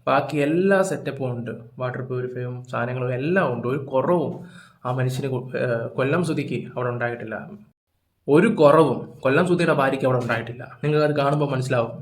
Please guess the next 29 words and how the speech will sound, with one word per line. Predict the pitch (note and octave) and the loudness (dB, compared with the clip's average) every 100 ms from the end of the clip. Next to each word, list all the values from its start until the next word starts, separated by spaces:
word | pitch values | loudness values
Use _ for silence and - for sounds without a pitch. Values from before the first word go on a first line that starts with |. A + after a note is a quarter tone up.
| D#3 | -4
ഏ, | F3 - - - C#3+ | -4 -10 -12 2 8
ഓരോ | E3 F3+ E3+ | 8 8 4
ജോലിക്കാരുടെ | D#3 D#3+ E3 E3 | 4 4 4 6
കാര്യം | D3+ D#3 | 4 4
പറഞ്ഞില്ലേ, | D3 C#3 B2 | 2 0 -2
അവരുടെ | C3 D3 | -2 0
കയ്യിൽ | C#3+ C3+ | 0 -2
ഇല്ലെങ്കിൽ | D3+ D#3 D3 | -4 -4 -4
പോലും | C#3 D3 D#3 C3+ | -2 -2 -4 -6
ഇവർക്ക് | C3+ C#3+ C#3+ | -6 -4 -4
വേണ്ടി | C#3 D3 | -2 0
അവിടെ | C3+ C#3+ | 0 -2
നാല് | C3 C#3+ | 0 0
ദിവസം | C3+ C#3 | -2 -2
അഞ്ച് | C3+ D3 | -4 0
ദിവസമൊക്കെ | C#3 C#3+ C#3+ C3+ | 0 -2 -4 -4
നിന്ന് | C3 C#3+ G3+ - - | -4 -2 -2 -4 -2
കൂലി | D3 D3+ C#3+ | 2 4 4
കുറച്ചാണെങ്കിൽ | D3 D3+ C#3 D3 C3+ | 2 2 0 0 -2
അവർ | - | -2
പണി | C3+ D3 | -2 0
ചെയ്ത് | D3 C#3 | 0 -2
കൊടുത്തിട്ടുണ്ടെന്ന് | C3 B2+ C3 B2+ B2 | -4 -4 -4 -4 -4
പറയുന്നുണ്ട്. | A#2+ B2 A#2 A#2+ B2 - - | -4 -6 -6 -6 -8 -10 -10
പിന്നെ | - D#3 | -4 2
ഇദ്ദേഹം | D#3+ G#3 G#3 | 6 8 8
പറയുന്ന | G3 G3+ | 6 4
കുറച്ച് | E3+ G#3 | 4 4
കാര്യങ്ങളുണ്ട്, | F#3 F#3+ G#3 G3+ | 4 6 4 2